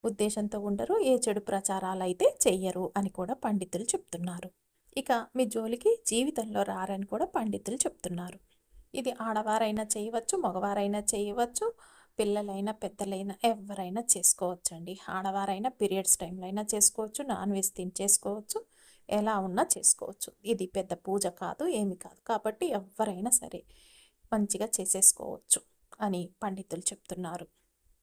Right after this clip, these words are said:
కాకపోతే ఒకటి గుర్తుపెట్టుకోండి, ఇది నమ్మకంతో చేయాలి. ఇప్పుడు మనకి మొన్న అమావాస్య అయిపోయింది కాబట్టి మీరు ఇప్పుడు చేసుకుంటే మీకు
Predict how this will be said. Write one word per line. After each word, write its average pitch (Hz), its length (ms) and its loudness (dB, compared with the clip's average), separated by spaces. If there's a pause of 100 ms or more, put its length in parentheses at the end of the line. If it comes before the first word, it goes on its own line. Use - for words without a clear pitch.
(120)
కాకపోతే 247 380 2
ఒకటి 311 240 2
గుర్తుపెట్టుకోండి, - 800 -6
ఇది 214 360 -4
నమ్మకంతో 214 560 -2
చేయాలి. 190 520 -8
ఇప్పుడు 247 240 -2
మనకి 208 520 -4 (500)
మొన్న 214 200 2 (260)
అమావాస్య 226 560 2
అయిపోయింది 196 380 -8
కాబట్టి 214 600 -2 (280)
మీరు 220 160 0
ఇప్పుడు 202 220 -6 (100)
చేసుకుంటే 202 440 2
మీకు 196 300 -4